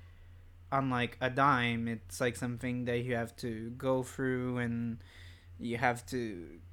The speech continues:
be aware of it, see, like, the, the toxic behavior you have and try to confront it and try to see, like, strategies towards, like, making yourself better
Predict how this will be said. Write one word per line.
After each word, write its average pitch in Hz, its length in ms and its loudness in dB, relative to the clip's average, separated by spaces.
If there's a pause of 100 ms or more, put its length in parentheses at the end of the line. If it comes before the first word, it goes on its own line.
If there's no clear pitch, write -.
(160)
be 131 160 2
aware 143 460 10
of 135 180 2
it, 135 360 4
see, 123 580 -2
like, 117 300 0
the, 107 520 -4 (580)
the 104 240 -6 (640)
toxic 123 640 0 (500)
behavior 151 580 6
you 139 200 2
have 135 400 8
and 123 180 -2
try 123 220 0
to 113 80 0
confront 151 680 2
it 147 280 4 (680)
and 120 220 0
try 123 260 2
to 117 260 -2 (220)
see, 120 720 -4 (140)
like, 117 160 -4
strategies 123 840 2
towards, 113 560 -6
like, 110 300 -8
making 113 480 -4
yourself 110 420 -6
better 165 580 6